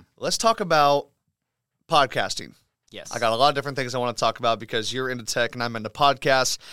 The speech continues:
Speaker 1: and they go hand in hand in some instances, but, you know, podcast succeeding is a very interesting thing to me in the new age because it is still long form. But I think
Speaker 2: Mm-hmm.
Speaker 1: people enjoy podcasts so much because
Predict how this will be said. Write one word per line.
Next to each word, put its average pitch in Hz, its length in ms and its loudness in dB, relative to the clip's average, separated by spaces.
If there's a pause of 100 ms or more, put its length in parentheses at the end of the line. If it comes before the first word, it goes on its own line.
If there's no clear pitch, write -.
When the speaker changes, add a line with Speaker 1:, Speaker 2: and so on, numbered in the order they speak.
(200)
Speaker 1:
and 165 140 -2
they 185 80 2
go 202 200 4
hand 185 200 2
in 170 80 0
hand 160 180 0
in 151 60 -2
some 151 220 2
instances, 139 560 -2
but, 127 280 4 (1000)
you 226 80 -8
know, 214 200 0 (380)
podcast 269 420 2
succeeding 147 760 0
is 143 160 -2
a 139 100 4
very 147 380 2
interesting 123 420 -2
thing 110 240 -4
to 107 60 -10
me 101 200 -10
in 110 80 -8
the 110 60 -10
new 110 280 -6
age 92 180 -10
because 117 260 -8
it 120 80 -4
is 127 160 0
still 175 340 -2
long 123 360 4
form. 65 400 -12 (580)
But 139 60 6
I 131 80 6
think 175 180 -2
Speaker 2:
Mm-hmm. - 60 -16
Speaker 1:
people 175 260 -2
enjoy 147 380 2
podcasts 127 480 2
so 123 160 0
much 117 200 -4
because 117 560 0